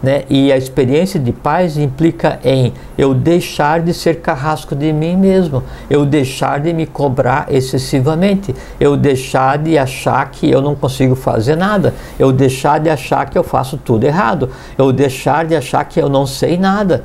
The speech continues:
Tá? Então, eu tenho que deixar de ser o meu maior e mais profundo inimigo. Eu tenho que deixar de ser, né, o meu maior e mais profundo acusador. Eu não posso ser o júri de mim mesmo todos os dias.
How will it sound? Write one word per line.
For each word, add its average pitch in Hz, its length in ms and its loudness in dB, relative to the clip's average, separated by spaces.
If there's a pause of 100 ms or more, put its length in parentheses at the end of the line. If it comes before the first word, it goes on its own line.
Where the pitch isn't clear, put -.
(440)
Tá? 143 120 2
Então, 151 280 0
eu 151 200 2
tenho 175 280 0
que - 120 -2
deixar 160 520 0
de 175 120 2
ser 180 340 2
o 185 80 4
meu 180 160 4
maior 156 400 0
e 175 80 -2
mais 170 220 0
profundo 170 560 0
inimigo. 175 560 2 (280)
Eu 135 120 4
tenho 160 200 2
que - 120 -2
deixar 147 520 0
de 160 160 -4
ser, 160 540 2 (240)
né, 151 220 2
o 151 100 4
meu 147 160 6
maior 143 500 0
e 175 60 0
mais 156 240 -2
profundo 160 480 0
acusador. 170 680 2 (260)
Eu 143 180 4
não 147 260 2
posso 180 400 0
ser 170 480 2 (160)
o 147 160 4
júri 175 420 4
de 160 200 2
mim 170 240 2
mesmo 170 240 2
todos 165 320 -2
os 180 160 4
dias. 190 400 0